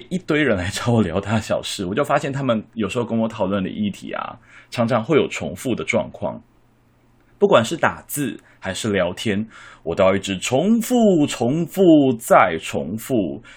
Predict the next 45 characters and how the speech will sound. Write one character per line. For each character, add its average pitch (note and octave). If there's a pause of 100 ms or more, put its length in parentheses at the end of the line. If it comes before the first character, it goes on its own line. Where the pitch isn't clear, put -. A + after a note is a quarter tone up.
(180)
于 A2
是 B2
身 B2+
为 A2
一 -
个 G#2+
死 -
老 G2
百 G2+
姓 G#2+
的 F#2+
我 F#2
受 G#2
不 G#2
了 C#2
了。 - (380)
然 A#2
后 F#3
这 F#3+
个 F3+
时 -
候 B2+
就 B2
有 G#2+
一 A#2
位 A#2+
朋 G#2
友 F2+
说 -
，“哎， B2 (460)
阿 A#2+
交， C3
你 A2+
的 D#2+
声 -
音 A#2
很 -
适 -
合 D#2+
开 -
podcast， - (120)
你 F#2
要 G2
不 G2
要 G2+